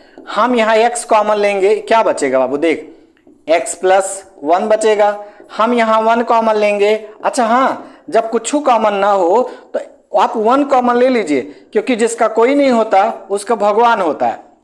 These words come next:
अब आप ध्यान से देख लीजिए, हाई question का जो answer आया ना, इस question का जो answer आया ना,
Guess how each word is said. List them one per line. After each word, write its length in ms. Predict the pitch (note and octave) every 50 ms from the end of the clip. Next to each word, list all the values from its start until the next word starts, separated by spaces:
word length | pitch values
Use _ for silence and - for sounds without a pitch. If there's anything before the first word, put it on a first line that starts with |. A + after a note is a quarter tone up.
| _
अब 120 | - G#3+ A#3+
आप 120 | A#3+ B3
ध्यान 280 | A3 G3+ G#3+ A3 A#3+ A#3+
से 120 | B3 A#3
देख 200 | G#3+ G3 E3+ -
लीजिए, 420 | D3+ C3+ A#2+ B2+ - - - - -
हाई 260 | - - F#3 A3+ C#4 C4+
question 440 | C#4 - A#3 A3+ A3+ - B3+ C4
का 140 | B3+ B3 A#3
जो 120 | A3 G#3+ A3
answer 400 | A3 A3+ A#3+ B3+ B3 C4 C4 B3
आया 200 | G#3+ G3+ F#3 E3+
ना, 380 | D#3+ D3+ C#3+ B2+ A2+ - - - - _ _ -
इस 140 | G3+ -
question 320 | - B3 B3 A#3+ C4+ C4 C4
का 60 | C4
जो 100 | A#3 A3+
answer 360 | A3 G#3+ A3 G#3+ - A#3+ A#3
आया 160 | A3+ G3 F3
ना, 240 | D#3+ C#3+ C3 B2+ -